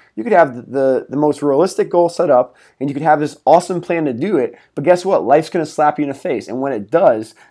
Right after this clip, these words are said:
you wanna look back at something and be like, "All right, I need to course correct." 'Cause that's the only way you're gonna end up to where you wanna be. And so, if you don't have a goal, take the time to write it down, all right? And then once you do, whatever pops out of your head, cut it in half. Like,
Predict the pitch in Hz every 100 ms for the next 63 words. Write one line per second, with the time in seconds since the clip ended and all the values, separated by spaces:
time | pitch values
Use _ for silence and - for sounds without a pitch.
0 | - 123 151 214 208 196 - 147 147 123
1 | - 123 120 127 117 113 107 117 123 113
2 | 127 - - 95 - _ _ _ _ -
3 | 151 165 165 160 165 147 139 127 135 120
4 | 127 127 120 110 95 90 - _ _ -
5 | 139 160 - - - _ - 185 185 180
6 | 160 135 143 131 165 160 156 147 143 131
7 | 120 110 120 117 90 110 98 78 _ _
8 | 107 131 131 156 185 220 214 214 135 175
9 | 120 120 151 190 190 - 185 190 - 170
10 | 160 143 - 120 107 - - 190 175 135
11 | 120 101 - _ _ _ _ _ _ -
12 | 131 -